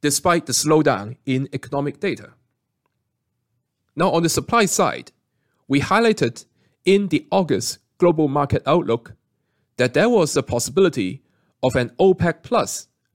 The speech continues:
output cut extension. And that indeed happened, as Saudi Arabia and Russia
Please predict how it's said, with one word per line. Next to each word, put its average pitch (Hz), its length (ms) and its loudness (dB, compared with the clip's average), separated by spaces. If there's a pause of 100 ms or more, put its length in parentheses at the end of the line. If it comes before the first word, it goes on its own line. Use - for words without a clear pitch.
output 165 480 0 (160)
cut 160 340 -4
extension. 147 680 -4 (920)
And 123 140 -4
that 214 320 2
indeed 160 300 0
happened, - 520 -4 (840)
as 127 140 -2
Saudi 185 320 2
Arabia 160 580 2 (300)
and 107 180 -4
Russia 175 480 0